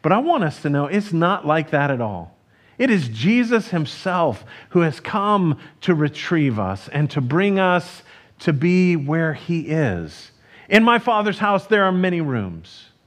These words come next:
And he invites us into those rooms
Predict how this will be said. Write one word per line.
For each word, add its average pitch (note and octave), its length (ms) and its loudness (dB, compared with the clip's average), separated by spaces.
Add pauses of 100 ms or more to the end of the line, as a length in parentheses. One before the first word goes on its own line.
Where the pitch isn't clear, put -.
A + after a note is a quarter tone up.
(880)
And C#3+ 180 2
he E3 200 0
invites D3 600 0
us B2 400 0 (280)
into F3+ 420 0
those C#3 340 2
rooms B2+ 500 -2